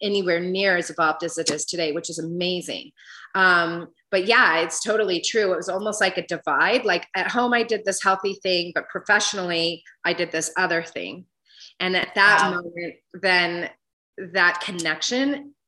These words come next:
Speaker 1: and the power of that, it just, like, completely, like, opened a whole nother door to my life and what I understood about the power of food. And, um, and just, like, you know, I just really believe my body was so inflamed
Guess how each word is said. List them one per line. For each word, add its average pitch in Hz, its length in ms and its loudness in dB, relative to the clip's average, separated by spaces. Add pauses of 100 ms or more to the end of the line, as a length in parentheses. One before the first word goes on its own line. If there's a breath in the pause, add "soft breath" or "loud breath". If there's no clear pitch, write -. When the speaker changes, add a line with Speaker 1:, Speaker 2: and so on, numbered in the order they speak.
(120)
Speaker 1:
and 175 220 -2
the 165 80 0
power 160 680 0
of 233 180 -4
that, 269 420 0
it 208 60 -4
just, 202 220 -6
like, 165 200 -2
completely, 196 640 -4
like, 165 240 -2
opened 175 280 -6
a 165 60 -8
whole 202 200 -10
nother 175 280 -4
door 160 500 0 (500 loud breath)
to 220 100 -2
my 185 180 2
life 165 420 -2
and 175 240 -6
what 170 160 2
I 165 120 2
understood 165 640 -4
about 156 260 -2
the 151 60 -12
power 160 380 0
of 151 100 -6
food. 175 480 -2 (440 loud breath)
And, 175 880 -2 (120)
um, 165 520 0 (240)
and 202 140 -2
just, 202 180 -2
like, 196 240 0 (800 loud breath)
you 240 120 2
know, 226 80 6
I 220 100 8
just 226 180 2
really 240 200 4
believe 214 260 0
my 196 140 0
body 196 280 0
was 185 220 -6
so 190 160 -2
inflamed 185 720 -6